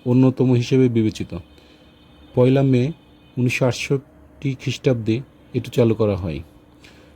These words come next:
কমলাপুর রেল স্টেশন পাকিস্তান আমলে তৈরি করা হলেও স্টেশনের রেলপথটি ব্রিটিশ ভারতীয় আমলে নির্মিত হয়। পাকিস্তান সৃষ্টির পর ঢাকায় অবস্থিত পুরনো রেলওয়ে স্টেশনটি অপর্যাপ্ত হওয়ায় শহরের কমলাপুর এলাকায় আরেকটি রেলওয়ে স্টেশন নির্মাণের উদ্যোগ নেওয়া হয়।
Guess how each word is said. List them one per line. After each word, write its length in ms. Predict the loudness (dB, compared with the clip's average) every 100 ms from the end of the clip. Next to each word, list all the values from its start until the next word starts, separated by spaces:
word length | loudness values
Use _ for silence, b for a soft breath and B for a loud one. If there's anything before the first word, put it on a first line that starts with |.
| B _ -20 -20 -20 -20 -20 -4
কমলাপুর 540 | 2 2 2 0 0
রেল 220 | 2 2 -2
স্টেশন 440 | -4 -4 -2 -4
পাকিস্তান 480 | -2 -6 -4 -2 0
আমলে 260 | 0 0
তৈরি 280 | 0 0 0
করা 200 | 0 0
হলেও 340 | 2 2 0 -2 B B B _ -12
স্টেশনের 500 | -8 -4 0 2 2
রেলপথটি 520 | 0 -2 -4 -4 -8
ব্রিটিশ 360 | -4 -6 -4 0
ভারতীয় 380 | 0 2 2
আমলে 240 | 2 2 2
নির্মিত 420 | 2 2 0 -2
হয়। 240 | -6 -8 -12 _ B B B B -6
পাকিস্তান 460 | -4 -4 -4 -2 -2
সৃষ্টির 380 | -2 -8 -12 -4
পর 220 | 0 0 0
ঢাকায় 320 | -4 0 0
অবস্থিত 400 | 0 -4 -6 -6
পুরনো 460 | -2 0 2 2
রেলওয়ে 300 | 2 2 0
স্টেশনটি 680 | -2 -6 -6 -6 -6 -6 -10 -12 B B B B -4
অপর্যাপ্ত 640 | 0 2 2 2 0 -2
হওয়ায় 360 | 0 2 0 -2 -10 -20
শহরের 400 | -8 -2 0 0
কমলাপুর 480 | 0 2 2 2 2
এলাকায় 340 | 2 0 0
আরেকটি 360 | 0 -2 -2 -2
রেলওয়ে 280 | 0 0 -2
স্টেশন 380 | -4 -6 -2
নির্মাণের 460 | -2 0 2 2 2
উদ্যোগ 280 | 0 -2 0
নেওয়া 240 | 0 0 -2
হয়। 220 | -6